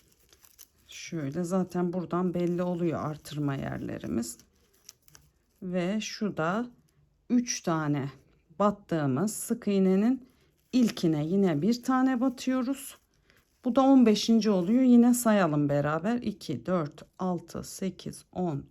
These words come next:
on iki, on dört, on beş. On beş. Şimdi burada bitirmede bir, e, gizleme yapacağız.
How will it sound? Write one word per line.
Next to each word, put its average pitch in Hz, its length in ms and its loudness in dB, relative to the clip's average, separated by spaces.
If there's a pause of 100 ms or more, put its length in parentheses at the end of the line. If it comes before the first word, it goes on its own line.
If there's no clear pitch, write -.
(120)
on 170 180 -6
iki, 147 240 -12
on 165 300 -4
dört, 240 240 -8
on - 200 -4
beş. - 380 -14 (560)
On 202 240 0
beş. - 280 -12 (300)
Şimdi 220 520 2
burada 220 340 0
bitirmede 202 640 -2 (1800)
bir, 220 320 -2
e, 190 800 2
gizleme 190 580 2
yapacağız. 151 640 -4